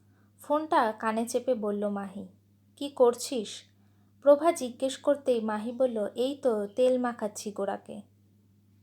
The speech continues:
মাহি উত্তর দেওয়ার সাথে সাথে প্রভা বললেন, "তোকে বারণ করেছি এত বাড়াবাড়ি করিস না ওকে নিয়ে। স্নান করাচ্ছিস, খাওয়াচ্ছিস, সকালে দেখলাম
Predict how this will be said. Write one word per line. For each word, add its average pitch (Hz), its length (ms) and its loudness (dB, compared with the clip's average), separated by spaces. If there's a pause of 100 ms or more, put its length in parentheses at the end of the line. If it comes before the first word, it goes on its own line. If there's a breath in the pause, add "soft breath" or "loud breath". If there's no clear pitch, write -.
(100)
মাহি 262 360 0
উত্তর 262 360 0
দেওয়ার 254 300 0
সাথে 226 340 -4
সাথে 226 360 -6
প্রভা 214 320 -4
বললেন, 226 440 -4 (520 loud breath)
"তোকে 269 200 0
বারণ 240 420 4
করেছি 269 420 0
এত 226 220 0
বাড়াবাড়ি 208 460 0
করিস 226 480 -6
না 185 80 -8
ওকে 180 200 -10
নিয়ে। 185 220 -14 (400 loud breath)
স্নান 247 440 0
করাচ্ছিস, 247 720 -2
খাওয়াচ্ছিস, 240 800 -2
সকালে 214 460 -2
দেখলাম 214 360 -4